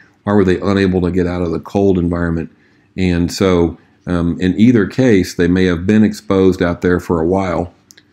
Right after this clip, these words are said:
and their blood glucose levels may be low, which you can easily, easily check. This kinda goes to my other point about concurrent issues. So why are they,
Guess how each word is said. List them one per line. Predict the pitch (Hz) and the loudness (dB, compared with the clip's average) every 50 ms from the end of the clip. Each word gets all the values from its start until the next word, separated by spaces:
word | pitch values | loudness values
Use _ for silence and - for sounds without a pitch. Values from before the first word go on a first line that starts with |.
| _ _ _ - | _ _ _ -6
and | 85 87 87 87 90 | -2 -2 0 2 0
their | 90 | 0
blood | 82 90 92 87 87 | 2 0 0 0 2
glucose | 87 90 90 90 87 85 82 80 - - | 2 2 2 2 2 -2 -4 -4 -4 -6
levels | 82 82 85 82 76 - | -6 -4 -4 -6 -6 -4
may | - 80 | -6 -4
be | 76 82 87 | -2 -2 -2
low, | 85 85 82 82 | -2 -2 -2 -2
which | 82 82 76 - | -2 -2 -2 0
you | 107 101 | -2 -2
can | - 85 80 | 0 -2 -4
easily, | 71 80 85 85 85 85 80 78 76 76 76 _ _ _ _ _ - - _ _ _ - | -2 -2 -2 -2 -2 -4 -4 -4 -4 -6 -8 _ _ _ _ _ -20 -20 _ _ _ -10
easily | 85 80 82 82 80 73 | -8 -6 -6 -4 -4 -4
check. | 71 - - 90 85 78 71 - _ _ _ _ - - - - - - | -4 -2 -2 -2 -2 -4 -8 -12 _ _ _ _ -20 -20 -20 -14 -6 -2
This | 120 107 | -2 -2
kinda | - - 120 110 110 | 0 0 0 2 4
goes | 104 110 110 107 107 | 4 4 2 2 2
to | - 117 | 2 2
my | 104 95 98 | 2 2 2
other | 104 107 113 104 | 2 2 2 0
point | 107 - 113 98 95 | 0 0 0 0 2
about | 92 90 92 90 | 2 0 0 -2
concurrent | - - 98 87 - 110 110 101 92 76 | -2 -2 -4 -2 0 0 0 0 2 2
issues. | 95 104 104 - 104 87 85 - | 0 0 2 2 2 2 2 2
So | - 98 | 2 2
why | 92 90 90 87 90 95 107 113 113 113 110 | 4 4 4 4 4 2 0 0 0 0 0
are | 101 87 92 101 107 107 | 2 2 2 2 2 2
they, | 98 92 82 78 76 80 85 - | 2 0 0 -2 -2 -4 -6 -8